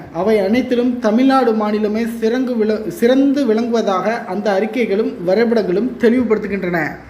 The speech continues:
என்று தி மு க அறிக்கை வெளியிட்டுள்ளது. தமிழகத்தில் ஸ்ரீவில்லிபுத்தூர் பகுதியில் சாம்பல் நிற அணில்கள் கணக்கெடுப்பு துவங்கப்பட்டுள்ளது. நேற்று முன்தினம் இரவு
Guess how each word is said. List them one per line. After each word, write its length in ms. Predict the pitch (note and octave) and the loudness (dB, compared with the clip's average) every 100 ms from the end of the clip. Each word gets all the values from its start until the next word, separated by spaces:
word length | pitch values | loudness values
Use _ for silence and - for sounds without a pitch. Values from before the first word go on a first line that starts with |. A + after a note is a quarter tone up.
| - - | -20 0
என்று 300 | A#3 C4 C4 | 2 4 2
தி 160 | - C#4 | 0 2
மு 200 | C4+ B3 | 2 2
க 120 | B3 | 2
அறிக்கை 380 | A3+ A3+ A3+ B3 | 2 2 0 0
வெளியிட்டுள்ளது. 640 | A3 A3+ A#3 A3 G#3 E3+ C#3+ - - - - - - - - | 2 0 0 -2 0 -2 -6 -10 -14 -16 -18 -20 -20 -20 0
தமிழகத்தில் 580 | A#3+ C#4 D4+ C#4+ C#4+ C#4 B3 | 4 6 4 2 0 -4 -2
ஸ்ரீவில்லிபுத்தூர் 720 | D4 D#4 D4+ D4+ C#4 C#4 A#3+ | -2 2 0 0 -2 -2 -2
பகுதியில் 440 | A#3+ A3+ A#3 B3+ C4 | -2 0 0 0 -2
சாம்பல் 540 | - A3+ C4+ D4 C#4 | 0 2 2 2 2
நிற 360 | B3+ B3+ A#3 G#3+ | 2 2 2 2
அணில்கள் 880 | B3 B3+ B3+ - - - - B3+ B3 | 0 0 -4 -10 -18 -8 -2 0 0
கணக்கெடுப்பு 580 | A3 A#3 A#3 A3+ A#3+ | -2 0 0 0 0
துவங்கப்பட்டுள்ளது. 800 | B3 A#3 A3+ A#3 A3+ A3 F#3+ D#3+ - - - - - - - | 0 2 2 2 0 0 0 -2 -8 -14 -20 -20 -20 -20 -2
நேற்று 360 | A3+ C#4+ - D4 | 4 4 4 2
முன்தினம் 480 | C#4 C4+ C#4+ C#4+ D4 D4 - G3 | 2 2 2 2 0 -4 -10 -4
இரவு 440 | A#3+ C#4+ C#4 | 2 4 2